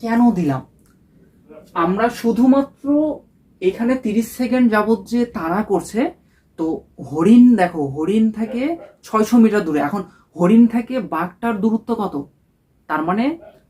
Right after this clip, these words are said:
বাঘের থেকে পঁচাত্তর মিটার সামনে কি আছে? হরিণ। তাহলে বাঘ থেকে এখন মোট দূরত্ব কত হচ্ছে? অবশ্যই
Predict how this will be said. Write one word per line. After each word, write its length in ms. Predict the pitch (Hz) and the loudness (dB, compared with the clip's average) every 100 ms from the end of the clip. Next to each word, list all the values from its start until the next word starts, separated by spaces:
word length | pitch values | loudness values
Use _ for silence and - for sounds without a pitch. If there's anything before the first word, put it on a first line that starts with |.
| - | -12
বাঘের 440 | 151 156 160 220 - | -4 -4 -2 -2 -4
থেকে 200 | 226 262 | -6 -6
পঁচাত্তর 580 | 262 262 269 269 269 254 | -6 -4 -4 -4 0 0
মিটার 220 | 233 240 | 0 -2
সামনে 360 | - 208 214 | -2 -2 0
কি 120 | 220 190 | 0 -4
আছে? 180 | 170 | -4
হরিণ। 320 | 165 170 185 190 - _ _ | -2 0 0 -2 -12 _ _
তাহলে 160 | 160 | -6
বাঘ 300 | 151 143 160 175 - | -4 0 0 -2 -10
থেকে 160 | 226 226 | -4 -2
এখন 220 | 226 220 | 0 2
মোট 260 | 175 226 196 | 4 4 4
দূরত্ব 360 | 240 247 262 | 0 0 0
কত 180 | 233 226 | -2 0
হচ্ছে? 320 | 226 214 180 | 0 -2 -6
অবশ্যই 380 | 151 170 - 302 | -6 -6 -6 -6